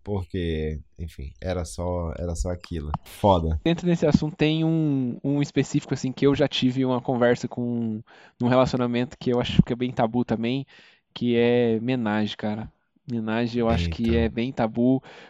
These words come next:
Speaker 2: porque agora eu vou falar do ponto de vista masculino, tá? Cem por cento aqui. Quando o
Speaker 1: Aham.
Speaker 2: homem vai propor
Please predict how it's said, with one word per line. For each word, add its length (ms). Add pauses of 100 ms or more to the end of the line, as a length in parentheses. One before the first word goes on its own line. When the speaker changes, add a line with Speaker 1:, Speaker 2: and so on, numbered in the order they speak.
(100)
Speaker 2:
porque 1040
agora 360
eu 20
vou 80
falar 180
do 80
ponto 240
de 120
vista 240
masculino, 500
tá? 260 (160)
Cem 240
por 160
cento 280
aqui. 240 (680)
Quando 260
o 60
Speaker 1:
Aham. 140
Speaker 2:
homem 300
vai 160
propor 680